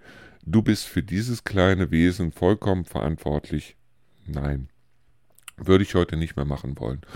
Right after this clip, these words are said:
obwohl ich Kinder liebe, obwohl ich Kinder wirklich liebe. Ich habe es damals gemacht aus der Laune heraus. Das heißt also, ich hab mir darüber, Vater zu sein oder darüber, äh, wie man Kinder erzieht und so weiter, hab ich mir damals überhaupt gar keine Gedanken gemacht.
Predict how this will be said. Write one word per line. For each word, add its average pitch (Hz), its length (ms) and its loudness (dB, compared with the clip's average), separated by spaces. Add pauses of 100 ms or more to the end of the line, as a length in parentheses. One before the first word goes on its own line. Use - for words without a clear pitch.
(260)
obwohl 101 460 2
ich 95 240 -6
Kinder 92 380 -2
liebe, 90 360 -2
obwohl 76 300 -2
ich 73 120 -8
Kinder 78 360 -2
wirklich 82 480 -2
liebe. - 320 -10 (480)
Ich - 180 -4
habe 117 180 6
es 101 120 0
damals 117 500 4
gemacht 92 460 -2
aus 87 200 -2
der 87 120 4
Laune 78 680 4
heraus. - 560 -8
Das - 240 -6
heißt 92 260 0
also, 95 340 2 (380)
ich - 180 -4
hab 131 140 0
mir 113 260 0 (200)
darüber, 107 440 2
Vater 117 600 -4
zu - 200 -4
sein 69 380 -2 (340)
oder 87 260 -2
darüber, 80 540 0 (560)
äh, 85 280 2
wie 95 120 0
man 101 220 2
Kinder 110 400 0
erzieht 101 640 -4
und - 180 -8
so 76 140 -8
weiter, 82 380 0
hab 71 120 -6
ich - 120 -14
mir - 80 -10
damals - 320 -10
überhaupt 69 360 -2
gar 65 140 -8
keine 67 260 -6
Gedanken 71 420 -4
gemacht. - 440 -18